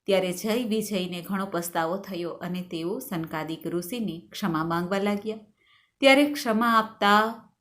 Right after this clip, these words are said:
આ ઋષિ મુનિઓ જય વિજયને કહે છે કે, "અમારો શ્રાપ મિથ્યા થશે નહીં. તમારે ત્રણ જન્મ સુધી જન્મ તો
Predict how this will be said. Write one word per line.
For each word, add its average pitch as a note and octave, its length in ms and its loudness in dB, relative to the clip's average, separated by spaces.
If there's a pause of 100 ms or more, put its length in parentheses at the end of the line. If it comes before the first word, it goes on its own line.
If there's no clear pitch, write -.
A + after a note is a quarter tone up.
(220)
આ G#3 180 6
ઋષિ G#3+ 320 0
મુનિઓ F#3+ 600 -2 (220)
જય A#3 220 4
વિજયને G3+ 500 2
કહે D4+ 320 -4
છે D3+ 240 -10 (260)
કે, C#4+ 120 8
"અમારો A#3 460 2
શ્રાપ G#3 460 2
મિથ્યા F#3+ 360 -4
થશે G3+ 420 0
નહીં. A3 360 -6 (100)
તમારે F3+ 340 0
ત્રણ G#3+ 380 0
જન્મ G#3 280 0
સુધી A3 640 -2 (360)
જન્મ A#3+ 480 2
તો C4+ 420 4